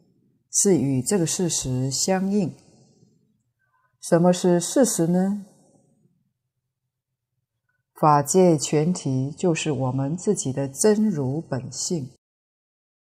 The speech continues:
法界全体的德号就叫阿弥陀佛。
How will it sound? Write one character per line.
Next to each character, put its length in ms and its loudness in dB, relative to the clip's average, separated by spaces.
法 220 -2
界 340 4
全 300 0
体 120 -4
的 140 -2
德 240 -2
号 380 -2
就 200 -2
叫 500 -2
阿 180 2
弥 160 0
陀 240 -6
佛。 600 -6